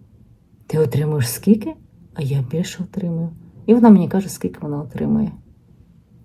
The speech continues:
Уявіть собі. Менше року працює, два рази в тиждень приходить. Я так довго працюю. І завжди так було, якщо хтось новий приходить, мене просили: «Навчи, покажи,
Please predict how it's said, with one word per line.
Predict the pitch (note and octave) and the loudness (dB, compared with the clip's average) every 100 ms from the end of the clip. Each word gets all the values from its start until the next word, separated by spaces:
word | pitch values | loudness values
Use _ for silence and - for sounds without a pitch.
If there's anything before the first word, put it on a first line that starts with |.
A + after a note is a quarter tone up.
| _ _ E3 | _ _ -6
Уявіть | D#3 F3+ | -4 -4
собі. | - G3+ F3 D3 C#3 - - - _ _ - - - - - - - - _ - _ - | -2 -2 -2 -4 -6 -16 -20 -20 _ _ -20 -20 -20 -20 -20 -20 -20 -20 _ -20 _ -4
Менше | E3+ G#3 G#3+ A3+ | 4 4 6 4
року | F#3+ F#3 F3 - - - | 4 0 -6 -8 -14 -10
працює, | - E3+ - D#3 D#3 D#3+ E3 - - - - - | -4 -4 -2 -2 -2 -4 -8 -12 -20 -20 -20 -14
два | F#3+ E3 D#3 | -10 -6 -2
рази | E3 F#3+ | 2 2
в | G3 | 2
тиждень | F3+ E3+ F3 | -2 -4 -4
приходить. | - A#2+ E3+ E3 E3 D#3+ - _ - - - _ _ _ _ _ _ _ - _ _ _ _ _ _ _ _ _ - | -6 -8 -8 -8 -10 -14 -20 _ -18 -18 -20 _ _ _ _ _ _ _ -20 _ _ _ _ _ _ _ _ _ -10
Я | D#3 D#3 E3+ G3 F3 E3 - - | -6 -2 0 0 0 -6 -10 -8
так | E3 | -6
довго | D#3+ D#3+ E3 | -4 -4 -6
працюю. | - D#3+ - E3 E3 E3 - _ _ _ _ - | -10 -12 -8 -6 -6 -8 -12 _ _ _ _ -10
І | |
завжди | D3 D3 E3+ | -6 -2 -2
так | G3 D#3 | -2 -4
було, | D#3 E3 | -4 -6
якщо | D#3 - | -8 -8
хтось | D3 - - | -8 -8 -6
новий | D#3+ | -8
приходить, | D#3 - F3+ E3 | -8 -8 -8 -6
мене | E3+ D#3+ D#3 | -6 -8 -8
просили: | D#3 - E3 D#3+ D#3+ | -10 -8 -4 -2 -2
«Навчи, | D#3+ D#3+ - G#3 | -6 -8 -2 0
покажи, | G#3 D#3+ D3+ C#3+ F#3+ | 0 -6 -8 -4 0